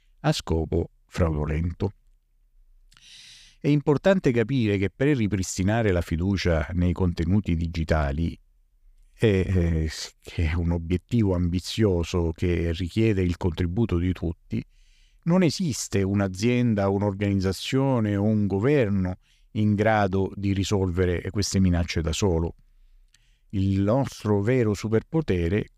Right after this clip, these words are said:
come esseri umani è la capacità di collaborare e cooperare. Ma, ehm, vediamo che cosa si intende veramente per sicurezza informatica. Dobbiamo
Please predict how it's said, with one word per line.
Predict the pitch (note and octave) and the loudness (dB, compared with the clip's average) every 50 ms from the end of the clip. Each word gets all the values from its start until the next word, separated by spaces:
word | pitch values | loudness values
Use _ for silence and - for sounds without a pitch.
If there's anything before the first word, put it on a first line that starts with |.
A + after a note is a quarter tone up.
| _ _ | _ _
come | _ - F#2 F#2 G2+ | _ -4 -2 0 0
esseri | G#2 G2 - - - F#2+ F2 G#2 | 0 0 -2 -2 -2 -2 -2 0
umani | C3+ C3+ G2 D#2 D2+ D2+ D#2 E2 F#2 - - - _ | 0 0 0 0 0 -2 -2 -2 -2 -4 -6 -12 _
è | - - F#2+ | -2 0 0
la | F2+ F2+ | 2 2
capacità | - - G2+ - - G2+ G2+ - - C3 - - E2+ D#2 D2+ - - | 0 0 -2 -2 0 -2 -2 -2 -2 -4 -2 -2 -2 -4 -4 -8 -12
di | - F#2 F2+ F2 | -10 -6 -6 -6
collaborare | - - G2 G2 F#2+ G2+ G#2+ G#2 A2+ A#2+ C3 C3 G2+ D#2 C#2+ D2 D2+ E2+ F2 - | -2 0 2 2 2 2 0 0 -2 -2 0 0 0 -2 -2 -2 -2 -2 -2 -4
e | - - G2 F2+ F2 - _ _ _ _ | -2 -2 -2 -2 -2 -4 _ _ _ _
cooperare. | - F#2 F2 E2 E2 E2 D#2+ - F2+ E2+ E2 E2 E2+ E2+ E2 E2 E2+ E2+ - _ _ _ _ _ _ _ _ _ _ _ _ _ _ _ _ _ _ _ _ _ _ _ _ _ | -4 -2 -2 0 -2 -2 -2 -2 -2 0 0 -2 -2 -2 -2 -4 -4 -4 -8 _ _ _ _ _ _ _ _ _ _ _ _ _ _ _ _ _ _ _ _ _ _ _ _ _
Ma, | - D#3+ E3+ E3+ D#3+ - | -2 -2 0 0 -2 -4
ehm, | - D3 C#3+ C#3 C#3 C#3 C#3 C#3 C#3 C#3 C#3 C#3 C#3 D#3 - _ | -4 -4 -4 -2 -2 -2 -2 -2 -2 -2 -4 -4 -6 -8 -10 _
vediamo | C#3+ C#3+ D3 F#3 F#3 A3+ A#3+ A3 D3 | -8 -4 -2 0 2 4 4 2 2
che | G#2+ A2 - | 0 -2 0
cosa | - C#3+ B2+ B2 | 0 0 0 0
si | A2 G#2+ | -2 -2
intende | A2 G#2 - D3 C#3+ B2+ A2+ G#2+ | -4 -2 0 0 2 2 2 2
veramente | G#2+ G#2+ G#2 G#2 A#2 B2 A#2+ - - G2+ | 2 2 2 2 2 2 2 2 0 0
per | F#2 G2 | 0 0
sicurezza | - - - F2+ G2 G2 F#2+ F#2 - - - | -2 -4 -4 -2 0 0 0 0 -2 -2 -4
informatica. | F2 D#2 - - F2 E2+ E2 D#2+ D2+ D2 D2+ D#2+ - - E2+ - - E2 - _ _ _ _ _ _ _ _ _ _ - _ _ - _ _ _ _ _ | -4 -4 -4 -4 -4 -2 -2 -2 -2 -2 -4 -4 -6 -6 -6 -4 -6 -6 -8 _ _ _ _ _ _ _ _ _ _ -20 _ _ -20 _ _ _ _ _
Dobbiamo | - D#3 F3 F3+ F3+ A3 A#3 A3 D#3 B2+ A2+ G#2+ G2+ - | 0 0 2 2 4 4 4 4 4 4 2 0 -2 -4